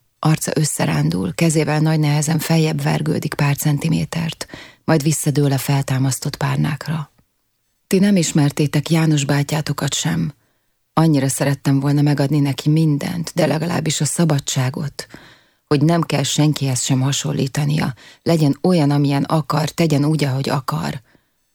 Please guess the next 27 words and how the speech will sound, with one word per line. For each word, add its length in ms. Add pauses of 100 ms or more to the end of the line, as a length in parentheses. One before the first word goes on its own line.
Hogyan 360
legyen 280
az 180
ember 340
jó 200
apa, 380 (320)
ha 160
ezt 360
soha 460
senki 480
nem 180
mondja 360
el 260
az 280
átkozott 640
iskolákban? 920 (800)
Anyátokkal 600
egyfolytában 680
vitatkoztunk 720
ezen, 240
ő 140
mindig 300
szigorú 460
volt. 480 (760)
Anya 300
szigorú 560
volt? 520